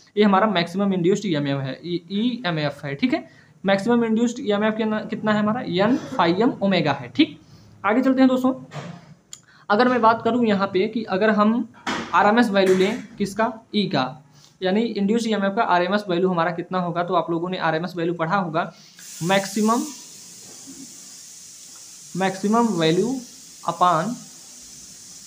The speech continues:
under root टू होता है, ठीक है। अब मैक्सिमम वैल्यू कितनी है हमारी दोस्तों? यहाँ पे आप लोग देख सकते हैं कितनी मैक्सिमम वैल्यू है। ये हमारी मैक्सिमम वैल्यू है, कितनी है?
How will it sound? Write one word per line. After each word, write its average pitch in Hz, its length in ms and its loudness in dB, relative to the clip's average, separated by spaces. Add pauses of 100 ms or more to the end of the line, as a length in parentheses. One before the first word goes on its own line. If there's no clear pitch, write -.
under 190 260 2
root 220 260 0 (280)
टू 185 140 4
होता 143 260 -2
है, 131 140 -6
ठीक 233 200 -2
है। 339 100 0 (320)
अब 208 60 -2
मैक्सिमम 233 440 2
वैल्यू 262 200 2
कितनी 247 240 -2
है 247 80 4
हमारी 240 220 2
दोस्तों? 240 260 -4
यहाँ 190 220 -4
पे 208 100 -4
आप 196 140 -4
लोग 190 140 -6
देख 190 140 0
सकते - 240 -8
हैं 233 140 -4
कितनी 220 260 -4
मैक्सिमम 208 400 0
वैल्यू 208 220 2
है। 247 120 0
ये - 480 -12
हमारी 196 220 0
मैक्सिमम 196 420 -4
वैल्यू 180 300 -2
है, 170 180 -6 (540)
कितनी 202 220 -4
है? 208 180 -2